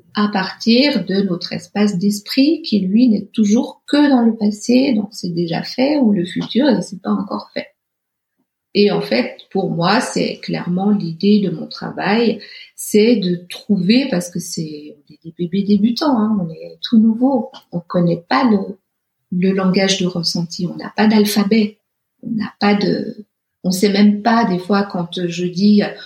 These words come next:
Ressentez ce qui se passe à l'intérieur de vous », il y a pas mal de personnes qui me disent, « Mais c'est quoi ressentir ? » Je connais mes émotions, mais ça, c'est du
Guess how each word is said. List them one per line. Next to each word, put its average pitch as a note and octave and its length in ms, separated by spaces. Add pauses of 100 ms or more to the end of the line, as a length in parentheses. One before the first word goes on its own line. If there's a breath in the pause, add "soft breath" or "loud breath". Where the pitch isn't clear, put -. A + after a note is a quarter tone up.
(180 loud breath)
Ressentez A3+ 600
ce A#3 100
qui G#3 140
se - 120
passe G3 240
à F3+ 100
l'intérieur F3 500
de F3 140
vous », G#3+ 240
il B3+ 60
y G3 40
a F3 80
pas E3+ 260
mal F#3+ 180
de G3+ 100
personnes G3 400
qui A#3 140
me F3 40
disent, « G#3 200
Mais F#3+ 220 (200 soft breath)
c'est G#3 240
quoi A3 280
ressentir ? » G3 680 (1000)
Je - 120
connais G#3 260
mes E3+ 260
émotions, A3+ 540
mais G#3+ 100
ça, G#3+ 160
c'est G#3 140
du D#3 180